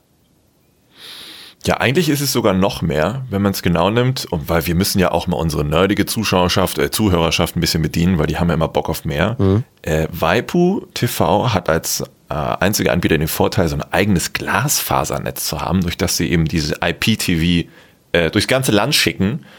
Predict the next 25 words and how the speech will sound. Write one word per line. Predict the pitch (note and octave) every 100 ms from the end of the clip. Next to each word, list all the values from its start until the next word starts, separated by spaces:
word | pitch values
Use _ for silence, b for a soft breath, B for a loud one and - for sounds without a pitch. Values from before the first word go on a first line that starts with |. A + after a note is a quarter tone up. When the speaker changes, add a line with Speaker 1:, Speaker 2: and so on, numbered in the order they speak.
| B B -
Speaker 1:
Damit | F#2 G2
ist | F#2+
es | G2+ -
gegenüber | F#2 F2 E2
anderen, | G2 B2+ D#2+ D#2 D2 D#2
ähm, | C2 - - - -
Online-T-V-Anbietern | F#2 F2+ D#2+ D#2+ - D#2+ F2 D#2 C#2+ - D#2+ D#2 D#2 E2+ F2+ - B B B -
mega | D#2+ D2+ G2+ G2+
der | F#2
Vorteil, | - A2 - D2+
dass | D#2 -
man | D#2
nicht | D#2 -
nur | D2+ -
schneller, | - D#2+ E2 D#2+
besser, | C#2+ - G#2+ G#2
sondern | F2 -
eben | F2
auch | -
mehr | - - -
anbieten | C3 - - -
kann | D2 C#2
zu | - -
einem, | D#2 D2 -
äh, | A#1+ -